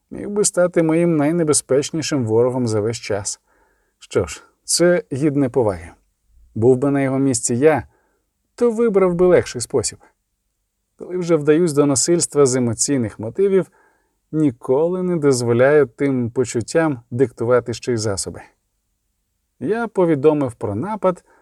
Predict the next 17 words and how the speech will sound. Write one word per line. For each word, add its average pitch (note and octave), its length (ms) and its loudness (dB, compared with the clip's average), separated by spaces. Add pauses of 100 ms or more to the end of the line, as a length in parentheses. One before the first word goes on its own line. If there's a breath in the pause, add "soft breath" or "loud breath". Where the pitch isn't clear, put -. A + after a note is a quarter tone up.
(200 soft breath)
а D3 120 -8
Шендон A3 520 -2
лежав D#3+ 440 4
неживий B2+ 440 0
на B2+ 120 -2
землі. G#2 460 -4 (800)
Десь B2 460 -2
там, G#2+ 400 0
у G#2+ 60 -4
Далласі, C#3 720 0 (320)
перетворився G3+ 640 -2
на E3+ 100 0
мініатюрну, D#3 880 0 (120)
в G#2+ 100 -8
долоні D3+ 400 -2
поміститься C3+ 600 -6
стрічку. A2+ 480 -6